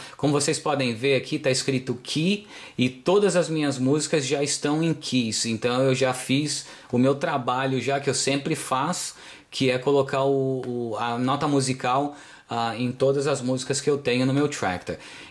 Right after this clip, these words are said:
Então tá, é igual o Virtual D J, você pega a música e joga ela ali dentro.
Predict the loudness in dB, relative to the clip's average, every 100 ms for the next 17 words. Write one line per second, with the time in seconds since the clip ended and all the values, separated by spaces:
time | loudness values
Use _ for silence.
0 | -4 -2 0 0 0 0 0 0 2 2
1 | 2 0 2 -2 -2 -2 0 0 0 0
2 | 0 0 0 2 2 2 4 2 2 0
3 | 0 2 0 0 2 2 2 0 2 2
4 | 2 0 0 0